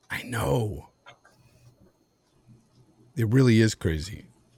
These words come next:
Voice mod. So you're talking about a voice mod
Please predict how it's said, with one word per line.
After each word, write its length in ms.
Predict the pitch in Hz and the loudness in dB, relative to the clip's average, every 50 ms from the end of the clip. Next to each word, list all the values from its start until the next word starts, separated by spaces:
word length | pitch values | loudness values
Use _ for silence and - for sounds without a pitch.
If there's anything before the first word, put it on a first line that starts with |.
| _ _ _ - - _ _ - _ _ _ - | _ _ _ -16 -16 _ _ -20 _ _ _ 6
Voice 300 | 147 202 277 240 - - | 6 8 8 8 4 2
mod. 480 | 240 254 247 262 220 - - - 190 - | -2 0 0 0 0 -2 -6 -6 -6 -2
So 340 | - 262 247 220 185 - _ _ | 0 2 2 2 0 -2 _ _
you're 300 | _ 175 160 175 285 330 | _ -2 2 4 4 4
talking 320 | - - 285 254 - 202 180 | 4 4 2 2 4 4 4
about 160 | 160 147 139 | 4 6 6
a 40 | 127 | 4
voice 420 | 110 120 156 170 170 160 - - | 6 8 8 8 8 8 4 0
mod 520 | 143 131 123 113 110 107 104 107 104 117 | 0 2 4 4 4 4 4 2 0 -2